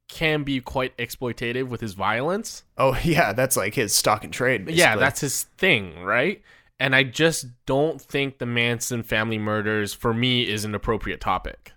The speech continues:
Speaker 1: Because if you read into the murders, it's, it's horrifying. It's terrible.
Speaker 2: Oh, yeah. There, there's a reason why they've gone down in history as being one of the, the worst series of,
Speaker 1: Yeah,
Speaker 2: uh,
Speaker 1: like,
Speaker 2: murders ever, you know? Like,
Speaker 1: yeah, like,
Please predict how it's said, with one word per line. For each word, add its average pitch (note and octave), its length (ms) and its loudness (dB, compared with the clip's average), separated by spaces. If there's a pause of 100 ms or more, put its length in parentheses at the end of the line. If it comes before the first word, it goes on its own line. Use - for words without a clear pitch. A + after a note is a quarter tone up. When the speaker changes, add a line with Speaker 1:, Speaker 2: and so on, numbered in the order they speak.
(420)
Speaker 1:
Because D3+ 260 0
if D3 140 0
you D3 100 2
read F#3+ 220 4
into F3+ 220 2
the B2+ 100 0
murders, A2+ 540 2
it's, F#3+ 380 -4 (100)
it's - 280 -2 (120)
horrifying. A2+ 680 0
It's E3 160 -4
terrible. F#3+ 720 -2 (280)
Speaker 2:
Oh, E3 100 8
yeah. A#2 280 4
There, A2+ 160 2
there's D3+ 220 2
a D3+ 40 2
reason D3 280 4
why G#2+ 180 4
they've G2+ 180 0
gone G#2+ 220 0
down F#2 180 -2
in F2 60 -8
history G#2 320 -4
as F2+ 80 -8
being F2+ 300 -6
one F2 160 -4
of F2+ 160 -6
the, E2 300 -6
the F2 260 -8
worst F2+ 480 -2
series E2 400 -2
of, F#2+ 300 -12
Speaker 1:
Yeah, F#3 280 2
Speaker 2:
uh, A#2 40 -2
Speaker 1:
like, B2+ 140 2
Speaker 2:
murders F#2+ 320 -2
ever, E2 320 -4
you F2 140 -8
know? D#2+ 140 -10
Like, D#3 80 -2
Speaker 1:
yeah, G3+ 260 6
like, A#2 380 0